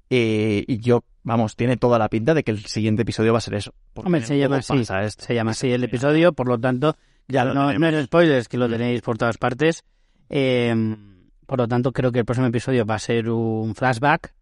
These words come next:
Speaker 2: que nos contará
Speaker 1: No vamos,
Speaker 2: un poquito
Speaker 1: no vamos, no vamos a
Speaker 2: No,
Speaker 1: entrar,
Speaker 2: no lo voy a decir,
Speaker 1: ¿vale?
Speaker 2: es verdad, no lo voy a decir.
Speaker 1: No vamos a
Speaker 2: Sé
Speaker 1: entrar.
Speaker 2: que va a ir,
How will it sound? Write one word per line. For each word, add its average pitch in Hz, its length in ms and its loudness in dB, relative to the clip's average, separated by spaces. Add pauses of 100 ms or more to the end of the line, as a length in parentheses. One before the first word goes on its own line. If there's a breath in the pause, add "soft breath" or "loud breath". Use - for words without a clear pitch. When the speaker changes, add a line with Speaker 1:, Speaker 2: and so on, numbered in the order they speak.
(500)
Speaker 2:
que 135 80 -2
nos 127 120 0
contará 131 240 0
Speaker 1:
No 139 60 2
vamos, 139 160 2
Speaker 2:
un 117 40 -6
poquito 123 280 0
Speaker 1:
no 135 120 2
vamos, 135 300 2
no 147 440 0
vamos 123 320 0
a 120 60 0
Speaker 2:
No, 160 120 0
Speaker 1:
entrar, 147 260 4
Speaker 2:
no 160 60 2
lo 151 40 2
voy 143 100 4
a 131 60 2
decir, 110 160 -2
Speaker 1:
¿vale? 120 220 2
Speaker 2:
es 117 60 -4
verdad, 104 280 -8
no - 100 -20
lo - 60 -20
voy 117 120 -8
a 117 60 -6
decir. 110 120 -4
Speaker 1:
No 131 100 2
vamos 127 240 2
a - 40 -2
Speaker 2:
Sé 147 60 2
Speaker 1:
entrar. 143 120 0
Speaker 2:
que 147 40 2
va 143 120 4
a 143 80 4
ir, 190 260 2